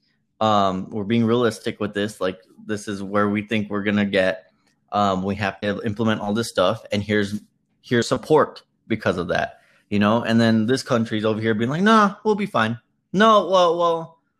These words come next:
it wasn't what we expected, so we're gonna keep pushing it back. No, well, no, uh, you don't need help. You, you, we'll, we'll survive. We'll survive." You know, like, being so, like, mentally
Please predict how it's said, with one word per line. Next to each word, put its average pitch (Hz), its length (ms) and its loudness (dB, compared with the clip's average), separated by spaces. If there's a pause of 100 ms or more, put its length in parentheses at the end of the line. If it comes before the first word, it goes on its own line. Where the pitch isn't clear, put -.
(400)
it 208 180 0
wasn't 202 260 0
what 185 160 2
we 170 100 0
expected, 135 400 -2
so 160 80 -4
we're 156 100 -2
gonna 147 140 -2
keep - 340 -10
pushing 151 280 -4
it 120 60 -2
back. 113 180 -6
No, 190 340 2
well, 170 420 0 (540)
no, 175 240 0 (100)
uh, 208 160 4
you 247 140 2
don't 233 160 4
need 120 120 0
help. 104 300 0
You, 170 140 -6
you, 170 240 -6
we'll, 165 300 -6
we'll 196 180 0
survive. 123 460 0
We'll 135 100 -6
survive." 113 400 -6
You 135 100 -4
know, 160 200 0
like, 131 320 -2
being 170 220 -2
so, 180 200 -4
like, 170 180 -2
mentally 143 840 -2